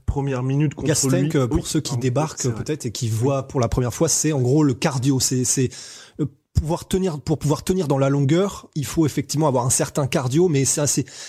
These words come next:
Speaker 2: c'est, c'est, c'est un cardio un peu spécifique parce que c'est autant de l'endurance musculaire que effectivement du cardio au niveau du souffle,
Speaker 1: Ouais.
Speaker 2: enfin des capacités cardiovasculaires et tout. Donc c'est vraiment un tout qui fait que tu peux durer dans le combat ou pas. Et McGregor est un, étant un combattant extrêmement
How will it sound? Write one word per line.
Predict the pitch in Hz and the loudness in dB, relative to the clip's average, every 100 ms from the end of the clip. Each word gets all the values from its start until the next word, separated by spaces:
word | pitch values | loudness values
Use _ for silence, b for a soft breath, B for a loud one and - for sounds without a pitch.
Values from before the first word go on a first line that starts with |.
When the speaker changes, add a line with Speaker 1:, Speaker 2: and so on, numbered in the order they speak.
| - | -4
Speaker 2:
c'est, | - 143 | 2 2
c'est, | 131 - 135 _ | 2 0 -4 _
c'est | - - | -2 -2
un | 151 | 0
cardio | 160 147 | 0 0
un | 165 | 0
peu | - | 0
spécifique | - 160 - 180 139 | 0 0 -2 -4 -2
parce | 131 | -2
que | - | 0
c'est | 127 143 135 135 | 0 0 0 0
autant | 175 170 | -2 0
de | 143 | -2
l'endurance | 143 131 139 135 | 0 2 2 2
musculaire | 143 - - 147 165 160 | 0 0 0 2 4 2
que | - | -2
effectivement | 131 143 - 143 143 | -2 -2 0 0 2
du | 110 | 0
cardio | - 131 120 143 | -2 -2 2 2
au | |
niveau | 127 123 | 2 2
du | 120 | 2
souffle, | - 170 165 - | 2 2 0 0
Speaker 1:
Ouais. | 120 113 B B | -2 -2 B B
Speaker 2:
enfin | - 127 | -4 -2
des | 117 | 0
capacités | 127 131 139 | 0 0 0
cardiovasculaires | 139 127 123 131 135 | 2 2 2 0 0
et | |
tout. | 156 | 2
Donc | 151 135 | 0 0
c'est | - | 0
vraiment | 135 165 160 | 0 2 2
un | 143 | 0
tout | - 196 | 0 -2
qui | 180 | 0
fait | 151 | 0
que | 175 | -2
tu | - | -4
peux | - 170 | -2 -2
durer | 117 170 170 180 | 0 -2 0 2
dans | |
le | 143 | 0
combat | - 143 143 B B B - | 0 0 0 B B B -12
ou | |
pas. | 143 - 196 B B B B - | -4 -4 -4 B B B B -4
Et | |
McGregor | 135 170 139 160 175 | -2 0 2 2 4
est | 135 143 | 2 0
un, | 135 | 0
étant | 143 165 | 0 0
un | 139 | 0
combattant | 131 143 139 160 - | 0 0 0 -4 -4
extrêmement | 214 - - - 165 156 | -2 -2 -4 0 2 2